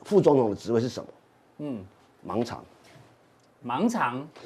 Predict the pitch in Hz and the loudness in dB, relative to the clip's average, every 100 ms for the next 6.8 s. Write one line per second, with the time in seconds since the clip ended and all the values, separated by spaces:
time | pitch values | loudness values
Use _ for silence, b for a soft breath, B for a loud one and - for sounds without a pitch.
0 | B B _ - 233 185 180 165 139 139 | B B _ -2 4 8 8 8 8 8
1 | 147 151 - 156 151 160 - 156 165 220 | 6 2 4 4 4 2 0 2 6 10
2 | 160 180 147 135 - 170 254 269 220 185 | 10 8 4 0 2 10 12 12 12 12
3 | 131 214 220 240 233 196 233 214 190 165 | 10 10 8 8 8 10 12 10 10 6
4 | - - - 220 214 196 139 107 95 - | 2 -2 8 10 12 12 10 6 0 -4
5 | 226 226 170 131 135 175 170 147 147 147 | -2 4 4 4 0 0 0 -2 4 4
6 | 165 - 185 165 156 123 95 | 4 2 4 6 8 4 2